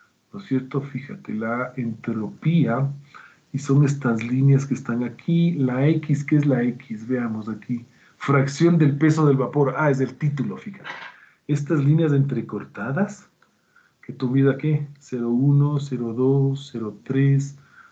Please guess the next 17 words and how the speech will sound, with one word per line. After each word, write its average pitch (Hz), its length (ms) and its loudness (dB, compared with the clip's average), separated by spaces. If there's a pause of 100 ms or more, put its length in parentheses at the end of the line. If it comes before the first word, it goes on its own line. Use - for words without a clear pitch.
(140)
por 113 200 -4
acá 107 160 -4
está 127 240 0
la 127 120 4
cero 113 340 -4
cuatro, 123 580 -4
aquí 117 200 -8
está 117 200 -8
la 117 120 0
cero 107 280 -6
cinco, 131 840 0 (460)
la 113 120 -4
cero 113 320 -4
seis, 135 720 0
la 113 160 -6
cero 104 260 -8
siete, 139 760 0